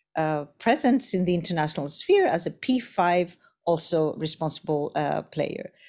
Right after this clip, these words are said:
So, um, we really encourage and have encouraged China, and the Secretary General, you have heard him several times in his speeches addressing China, because China has an important role to play,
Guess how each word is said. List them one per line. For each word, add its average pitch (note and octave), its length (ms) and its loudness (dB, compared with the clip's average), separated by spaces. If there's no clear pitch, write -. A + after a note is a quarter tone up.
So, G#3+ 520 6
um, G#3 520 4
we A3+ 240 8
really D4 460 6
encourage B3 720 4
and F3+ 100 2
have A3 240 2
encouraged G3 480 2
China, F#3+ 520 4
and D#3+ 120 2
the E3 60 2
Secretary F#3+ 400 2
General, F3+ 360 4
you E3+ 160 2
have E3 200 -2
heard E3+ 240 2
him E3+ 100 -2
several E3+ 360 4
times F3 340 0
in D#3+ 80 -4
his D#3+ 140 -4
speeches F3 440 0
addressing F3+ 520 0
China, E3 500 0
because A#3+ 500 0
China F3+ 240 2
has E3 260 -2
an E3+ 100 0
important E3+ 540 -2
role D3 160 0
to - 140 -14
play, D3 540 -2